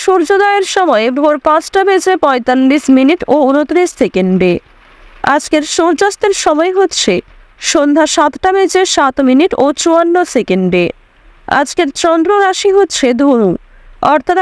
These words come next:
আজকে চন্দ্র ধনু রাশিতে গোচর করছে। আজকের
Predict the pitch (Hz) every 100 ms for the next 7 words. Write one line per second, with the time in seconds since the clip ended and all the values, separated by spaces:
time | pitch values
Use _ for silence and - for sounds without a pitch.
0 | 330 - 320 - 277 277 285 349 302 247
1 | 214 254 - 330 359 269 233 220 202 185
2 | 175 - 202 170 - _ _ _ _ _
3 | _ _ _ _ - - 269 - 311